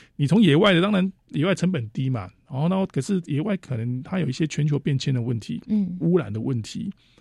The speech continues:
Speaker 1: 甚至有游轮在那边，如果，呃，排了废油。
Speaker 2: 对。
Speaker 1: 对，那如果我们用养殖的，我们是用环境控制的，我们几乎事实上是可以定期的去检验，然后包括这些水质，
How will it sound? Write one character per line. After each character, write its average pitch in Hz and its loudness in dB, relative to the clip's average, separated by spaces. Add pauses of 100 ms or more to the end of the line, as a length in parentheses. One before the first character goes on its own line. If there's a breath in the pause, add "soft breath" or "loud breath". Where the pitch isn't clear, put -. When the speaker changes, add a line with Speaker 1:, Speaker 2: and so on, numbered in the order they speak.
(120 soft breath)
Speaker 1:
甚 - -4
至 147 -2
有 120 -2
游 120 0
轮 135 0
在 139 -4
那 135 -4
边， 139 -2
如 143 -2
果， 113 -4
呃， 107 -8
排 139 0
了 139 4
废 135 0
油。 113 0
Speaker 2:
对。 196 -2 (360)
Speaker 1:
对， 196 4
那 254 4
如 202 4
果 254 4
我 147 6
们 196 4
用 208 6
养 117 2
殖 110 -8
的， 120 -2
我 117 -4
们 120 -2
是 180 -6
用 180 0
环 139 -2
境 151 0
控 135 -2
制 117 -6
的， - -12 (300)
我 131 -4
们 139 0
几 190 0
乎 202 2
事 - -4
实 170 0
上 160 0
是 143 -4
可 147 -4
以 120 0
定 160 2
期 127 -4
的 120 -6
去 131 -4
检 107 -6
验， 127 -2
然 123 -4
后 139 -4
包 139 -6
括 143 -4
这 139 -2
些 143 -4
水 107 -8
质， 110 -8